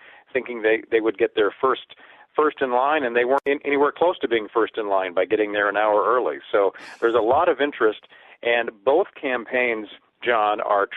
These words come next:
tracking very closely who is voting, registered voters for each party,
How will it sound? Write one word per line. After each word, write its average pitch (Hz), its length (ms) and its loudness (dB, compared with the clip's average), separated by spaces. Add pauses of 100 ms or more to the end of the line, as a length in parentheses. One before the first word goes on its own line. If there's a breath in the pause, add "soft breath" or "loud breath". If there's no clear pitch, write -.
tracking 104 720 -4
very 127 260 2 (160)
closely 117 560 0 (400 loud breath)
who 190 300 2
is 180 240 2
voting, 143 480 2 (380 loud breath)
registered 147 640 0
voters 139 420 2 (120)
for 117 160 -2
each 139 300 -10
party, 123 520 -2